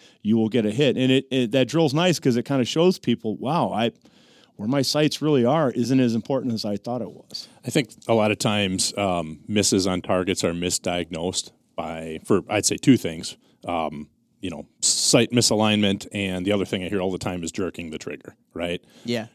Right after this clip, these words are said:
Speaker 2: Usually the misses that we see on our targets are not caused by those things.
Speaker 3: Hmm.
Speaker 2: Especially with the red dots, when you s-, transition over to a red dot on your pistol, find that there's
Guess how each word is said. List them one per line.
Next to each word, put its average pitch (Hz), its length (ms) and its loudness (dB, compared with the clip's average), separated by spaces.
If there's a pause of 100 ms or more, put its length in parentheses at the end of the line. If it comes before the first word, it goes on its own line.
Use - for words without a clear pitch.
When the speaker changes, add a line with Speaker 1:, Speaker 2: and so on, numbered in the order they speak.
Speaker 2:
Usually 123 340 4
the 113 80 4
misses 110 320 4
that 101 120 4
we 104 100 4
see 104 180 2
on 95 80 -2
our 92 60 -2
targets 92 400 -2
are 92 80 -2
not 90 180 -4
caused 87 320 -2
by 78 140 -6
those 80 200 -6
things. - 360 -10 (120)
Speaker 3:
Hmm. 220 140 -6 (180)
Speaker 2:
Especially 165 400 4
with 156 120 8
the 101 100 4
red 160 300 2
dots, 92 560 0
when 113 120 2
you 107 40 4
s-, - 140 2
transition 117 500 0
over 110 140 2
to 101 100 2
a 90 80 2
red 117 180 2
dot 90 180 -2
on 90 120 -6
your 80 100 -8
pistol, 87 500 -2 (840)
find 139 360 4
that 113 120 4
there's 107 360 2